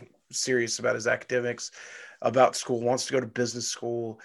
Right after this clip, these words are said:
has talked specifically about McCombs a couple of times. Um, you know, so if Texas gets that kind of kid, I believe that they've got a package with McCombs that they can sell that not a lot of other schools in the country can. So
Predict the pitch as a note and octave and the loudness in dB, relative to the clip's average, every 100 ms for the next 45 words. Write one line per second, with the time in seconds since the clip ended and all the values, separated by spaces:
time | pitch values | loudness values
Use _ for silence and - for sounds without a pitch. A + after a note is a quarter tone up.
0 | - - A#2+ - D3 C#3+ - - - - | -14 -4 -2 8 8 8 4 -16 -14 -8
1 | B2+ - F#3 F#3 D3+ D3+ C3 C#3+ - B2 | -4 4 4 4 -2 0 4 6 6 2
2 | - C3 B2+ B2 A2+ - B2 A2+ A2+ B2 | 0 2 2 0 -2 0 0 -4 -4 0
3 | A#2 - - - - - - D3+ B2+ A#2+ | 2 0 -4 -10 -20 -20 -2 4 8 8
4 | A#2 A#2 C3 B2 A#2 - A#2+ D#3+ D#3+ D#3 | 6 0 -2 0 0 0 0 0 6 6
5 | - C#3+ - C3 - C3 A2+ - B2 A2+ | 6 2 -4 -4 2 2 2 0 -2 -4
6 | A2 - B2 A2+ A2 A#2 A#2+ A#2 A#2 A#2 | -6 0 0 2 0 0 -2 -2 -2 -2
7 | A2 A#2+ A2+ A#2 A2+ A2 A#2 A#2 A2+ A2 | -2 -2 -2 -2 -2 -2 0 0 -2 -6
8 | A#2 A2+ A2 - B2 A#2 A2 A2+ - - | -8 -8 -10 -6 -4 -4 -8 -14 -18 -20
9 | - - - A#2+ F3+ F#3+ F3+ - E3+ D3+ | -20 -10 -8 6 6 8 4 4 8 8
10 | C3+ C3 - - D#3 F3 D3+ C#3 C3 B2+ | 8 2 0 2 6 8 8 6 4 0
11 | A#2+ C3 A#2+ A2+ A2 A#2 A2+ A2+ - A2+ | -2 -4 -6 -6 -8 -6 -6 -6 -8 -6
12 | A2 G#2+ - A#2 A2 | -6 -6 -6 -6 -6